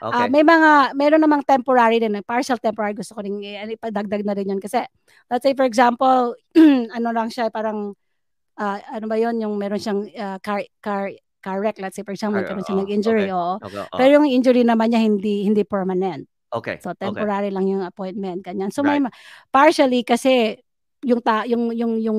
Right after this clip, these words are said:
Speaker 1: proposed ward, eh, ah, nakakalakad pa siya. Hindi
Speaker 2: Mm,
Speaker 1: naman niya
Speaker 2: okay,
Speaker 1: kailangan
Speaker 2: okay.
Speaker 1: lahat ng ano. So, ganon.
Speaker 2: Mm,
Speaker 1: So,
Speaker 2: mm-hmm.
Speaker 1: depende dun sa diagnosis na, o,
Speaker 2: Yan.
Speaker 1: eh, result na
Speaker 2: Right.
Speaker 1: examination ng doktor. Kaya
Speaker 2: Right.
Speaker 1: importante yun, eh.
Speaker 2: Okay,
Speaker 1: You cannot
Speaker 2: okay.
Speaker 1: file guardianship without that. Yung,
Speaker 2: Right.
Speaker 1: ano, doctors, ah, yung referral ng doctor, yan.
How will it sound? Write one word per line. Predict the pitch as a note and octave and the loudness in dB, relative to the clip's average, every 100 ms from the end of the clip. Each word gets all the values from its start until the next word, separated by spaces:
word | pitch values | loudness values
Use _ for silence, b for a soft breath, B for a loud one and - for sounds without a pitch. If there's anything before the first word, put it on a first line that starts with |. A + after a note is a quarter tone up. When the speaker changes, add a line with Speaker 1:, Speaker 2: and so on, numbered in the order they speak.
| G#3 | -2
Speaker 1:
proposed | - A3+ G3+ F#3+ | -4 -4 -4 -4
ward, | A3 C4 B3 G3 | 0 0 0 -2
eh, | G#3 G3 b b b - | -6 -6 b b b -10
ah, | G#3 G3+ G3 F#3+ B3 | -6 -4 -4 -6 -6
nakakalakad | A3 A3+ A#3 A3 G3 G3+ F#3 | 0 0 4 2 2 -2 -4
pa | G#3 | -4
siya. | - E4 D4+ C#4 C4 | 0 -2 -2 -8 -6
Hindi | A3+ | -2
Speaker 2:
Mm, | A3+ | 0
Speaker 1:
naman | A3+ A3+ | 2 0
niya | |
Speaker 2:
okay, | A3 A3+ | 0 0
Speaker 1:
kailangan | G#3+ G#3+ | 0 0
Speaker 2:
okay. | A3 G3+ | 0 0
Speaker 1:
lahat | G#3 - | 0 -4
ng | G#3+ | -6
ano. | G3+ F#3+ G3+ | -6 -6 -6
So, | C#4+ | -6
ganon. | C4+ A#3 G3 A3+ | -2 -2 -4 -8
Speaker 2:
Mm, | G#3+ F#3 _ | -12 -16 _
Speaker 1:
So, | D#4 | 0
Speaker 2:
mm-hmm. | D#4 | 2
Speaker 1:
depende | D4+ C#4 C4 | 2 2 2
dun | A#3 A#3+ A#3 | 2 2 2
sa | A#3 G#3+ G3+ G3 | 0 0 -2 -4
diagnosis | A3+ A3 G#3+ G3+ G3 F3 F3+ - | -4 -4 -6 -6 -8 -6 -8 -10
na, | A#3+ G3 E3 G#3+ | -10 -10 -8 -8
o, | |
Speaker 2:
Yan. | G#3+ G#3 | -8 -8
Speaker 1:
eh, | G#3+ G3+ | -10 -10
result | G3+ A#3 A3+ A#3 | -6 -2 -2 -4
na | |
Speaker 2:
Right. | G#3 | -8
Speaker 1:
examination | F3+ G3 G#3 F3+ - F#3+ | -6 -2 -2 -2 -4 -6
ng | F3 | -6
doktor. | F3 - G#3 G#3 | -8 -12 -10 -4
Kaya | B3+ | -2
Speaker 2:
Right. | B3 | 0
Speaker 1:
importante | A#3 G#3+ G3+ G3 G3 | 0 0 -2 -4 -6
yun, | F#3+ F3 | -6 -8
eh. | C3+ _ _ - | -10 _ _ -8
Speaker 2:
Okay, | A2+ A#2 F2+ | -6 -6 -4
Speaker 1:
You | A#3 | 0
cannot | C4 C4 - | 2 2 2
Speaker 2:
okay. | A#3 | 0
Speaker 1:
file | A3+ | 0
guardianship | A3+ A3 G3 G#3+ A3 | -2 -2 -2 -4 -4
without | G3 F3 D#3 | -8 -10 -12
that. | F3+ F3+ - | -14 -14 -14
Yung, | - G3 G3 | -16 -14 -8
Speaker 2:
Right. | A3+ G3+ | -6 -6
Speaker 1:
ano, | G#3 F#3+ F#3 | -6 -2 0
doctors, | F#3 F3+ - - F#3 - | 0 -2 -6 -6 -6 -6
ah, | G3+ G3+ | -10 -6
yung | G3+ | -4
referral | G3 - F#3 F3+ | -4 -6 -8 -6
ng | F#3 F#3+ | -6 -8
doctor, | F3 - _ F3+ | -12 -18 _ -20
yan. | - D#3+ | -20 -20